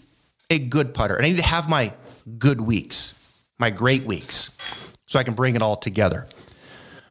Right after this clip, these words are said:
But if I wanna have ample opportunities and I wanna compete week in and week out, give me a little bit of distance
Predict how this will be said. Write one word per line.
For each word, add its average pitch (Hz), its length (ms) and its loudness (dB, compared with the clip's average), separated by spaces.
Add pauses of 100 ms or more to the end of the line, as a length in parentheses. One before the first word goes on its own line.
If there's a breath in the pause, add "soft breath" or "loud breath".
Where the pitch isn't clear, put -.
But 131 100 -2
if 131 100 -2
I 147 40 2
wanna 190 200 0
have 185 260 -2
ample 170 300 0
opportunities 151 880 0
and 113 100 -2
I 110 40 2
wanna 143 220 2
compete 175 420 -4
week 143 280 0
in 156 120 2
and 127 100 2
week 131 220 0
out, 135 180 2
give 117 100 0
me 107 80 2
a 107 40 2
little 104 180 2
bit 101 120 -2
of - 40 -8
distance 160 540 2